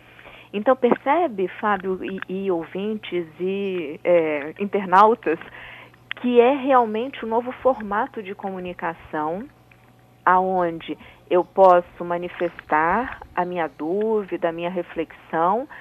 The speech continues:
mas eu estou silencioso. Eu, eu estou realmente recebendo o que o outro tá me falando. E isso,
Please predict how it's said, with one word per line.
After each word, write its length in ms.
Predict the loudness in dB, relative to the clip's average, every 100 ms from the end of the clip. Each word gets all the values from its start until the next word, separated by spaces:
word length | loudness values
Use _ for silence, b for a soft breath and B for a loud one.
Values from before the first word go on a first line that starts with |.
| B -2
mas 240 | 0 2
eu 140 | -2
estou 760 | -4 -10 -12 -4 0 0 -2 -10 _ _ -20 -20 -20 -14 -8
silencioso. 1120 | -4 -4 -8 -8 -2 0 0 -4 -10 -16 -16 _ _
Eu, 160 | -8 -6
eu 200 | -6 -6
estou 440 | -10 -14 -4 -4 -4
realmente 800 | -2 -4 -4 -6 -8 -10 -12 B B B -4
recebendo 800 | -2 0 0 0 0 -6 -6 -8
o 40 |
que 140 | -6 -2
o 40 |
outro 260 | 0 -2 -8
tá 100 | -8
me 120 | -8
falando. 680 | -8 -6 -2 -2 -4 -6 B B B B _ -6
E 480 | -2 -2 -2 -4 -6
isso, 560 | -8 -12 -16 -10 -10